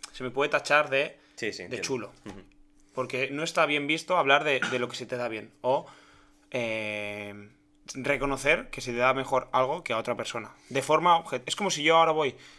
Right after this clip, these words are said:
Speaker 1: a una cocinera de estrellas Michelin y le digo, "No, a mí la tortilla de patatas, mm, me sale mejor".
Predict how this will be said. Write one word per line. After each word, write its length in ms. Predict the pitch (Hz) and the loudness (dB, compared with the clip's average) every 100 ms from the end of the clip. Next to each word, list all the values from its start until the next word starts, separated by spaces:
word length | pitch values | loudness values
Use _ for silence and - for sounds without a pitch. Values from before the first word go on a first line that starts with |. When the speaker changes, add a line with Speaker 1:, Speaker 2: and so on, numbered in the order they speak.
| - | -12
Speaker 1:
a 80 | 143 | -6
una 220 | 156 143 | -4 -2
cocinera 560 | 139 131 135 135 113 - _ _ _ _ | -2 -2 -2 -4 -6 -14 _ _ _ _
de 240 | 123 113 | -10 -10
estrellas 320 | 110 - 139 139 | -12 -6 -6 -6
Michelin 420 | 135 135 147 190 _ _ _ - _ _ _ - | -8 -10 -12 -18 _ _ _ -20 _ _ _ -14
y 60 | |
le 80 | 117 | -10
digo, 240 | 110 107 | -10 -12
"No, 140 | 104 - _ _ - - _ | -14 -18 _ _ -18 -18 _
a 80 | 120 | -18
mí 140 | 120 | -14
la 120 | 127 123 | -14 -14
tortilla 320 | - - 110 | -16 -18 -20
de 60 | |
patatas, 440 | - - 135 - - _ _ _ _ _ _ - | -20 -20 -18 -18 -18 _ _ _ _ _ _ -20
mm, 60 | 110 | -20
me 300 | 107 110 104 | -18 -18 -18
sale 160 | 110 | -16
mejor". 240 | 101 - | -16 -20